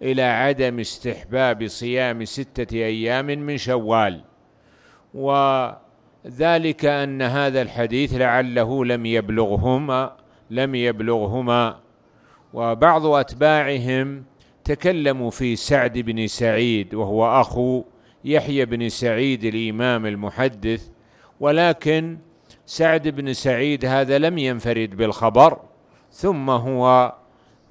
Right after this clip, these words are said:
ثم رو-، ثم روايته رواية صحيحة، فقد، فقد أثنى عليه العلماء في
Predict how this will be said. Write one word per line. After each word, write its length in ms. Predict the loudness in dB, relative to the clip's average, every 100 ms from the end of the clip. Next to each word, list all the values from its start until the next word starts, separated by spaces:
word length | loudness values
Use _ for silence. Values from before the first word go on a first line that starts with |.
| _ -20 -12
ثم 420 | -4 -2 -2 2 4 4 2
رو-، 420 | 0 2 2 0
ثم 340 | -2 -4 -2 0
روايته 1080 | 2 4 4 4 2 0 -2 0 0 0 -2 -10 _ -4
رواية 580 | 2 4 4 2 0 -6
صحيحة، 640 | -4 -4 -2 -2 0 -2
فقد، 520 | -2 -2 0 4 4 2 -8 _ _ _ _ -20 -20 -4
فقد 500 | -2 2 2 2 2
أثنى 380 | 2 0 -2
عليه 840 | 0 0 0 0 0 0 0 0 0
العلماء 640 | 2 2 2 0 0 -2
في 460 | -2 -2 0 -2